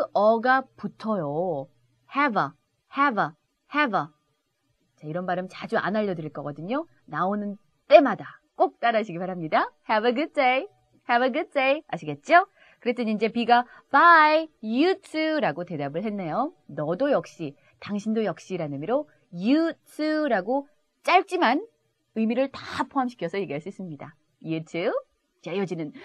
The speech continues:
세 번째, 공포의 세 번째 삼 탄 문제 볼까요? 어, 만나서 반가웠어요라는 말을 하고 있죠. 만나서 반가웠어요가 실은 만나서 반가워요와 표현이 같아요.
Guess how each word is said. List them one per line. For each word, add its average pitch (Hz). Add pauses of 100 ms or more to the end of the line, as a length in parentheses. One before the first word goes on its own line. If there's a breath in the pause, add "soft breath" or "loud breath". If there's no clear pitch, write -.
세 254
번째, 254 (240 loud breath)
공포의 285
세 277
번째 277
삼 370
탄 254
문제 196
볼까요? 190 (760 soft breath)
어, 277 (420 loud breath)
만나서 311
반가웠어요라는 311
말을 175
하고 185
있죠. - (680)
만나서 240
반가웠어요가 196
실은 220 (240 soft breath)
만나서 208
반가워요와 196 (280)
표현이 349
같아요. -